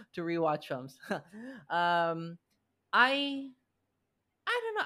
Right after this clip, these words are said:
I, I'm, I've become very appreciative of Mike Leigh's direction. Um,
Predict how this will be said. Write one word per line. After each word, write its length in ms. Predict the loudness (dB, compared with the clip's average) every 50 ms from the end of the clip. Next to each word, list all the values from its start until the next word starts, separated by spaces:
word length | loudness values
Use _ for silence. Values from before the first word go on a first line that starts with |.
| 0
I, 160 | 0 0 0 -2
I'm, 160 | -2 -4 -4 -2
I've 180 | -2 -2 -2 -4
become 340 | -6 -4 -4 -4 -4 -2
very 240 | -2 -2 -2 -2 -2
appreciative 500 | -4 -6 -8 -10 -10 -10 -8 -8 -6 -6
of 80 | -6 -4
Mike 220 | -4 -6 -6 -6 -8
Leigh's 160 | -12 -12 -10
direction. 420 | -8 -8 -8 -8 -8 -12 -16 -16 -16 -18 -20 -20 _ _ _ _ _ _ _ _ _ _ _ 0
Um, 360 | 2 4 4 2 2 0 -6